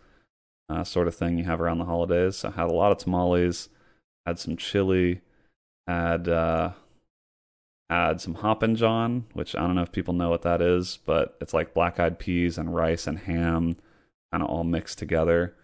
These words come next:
Uh, I love having that, so I had that. Had a, basically, that's, like, all I eat from probably the twenty-eighth to the first of the year.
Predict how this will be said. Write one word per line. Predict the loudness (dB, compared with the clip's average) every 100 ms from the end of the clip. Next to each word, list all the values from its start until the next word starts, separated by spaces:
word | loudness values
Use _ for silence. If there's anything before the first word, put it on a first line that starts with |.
| _ _ _ _ _ -4
Uh, | 0 0 0
I |
love | 2 4 4
having | 0 0 -2
that, | -2 -4 -6
so | -4 -2
I | -2
had | -2 -2
that. | 0 2 0 -6 _ _ _ -2
Had | -2
a, |
basically, | 2 4 4 4 2
that's, | 4
like, | 2
all | 6 6 6
I |
eat | 2 0 0 -2
from | -2 0 0
probably | -2 -2 -2
the |
twenty-eighth | -6 -2 0 0 0 -2 -6 -4
to | 0 0
the | -2
first | 0 2 2 -2
of | -4
the | -2
year. | 0 0 -2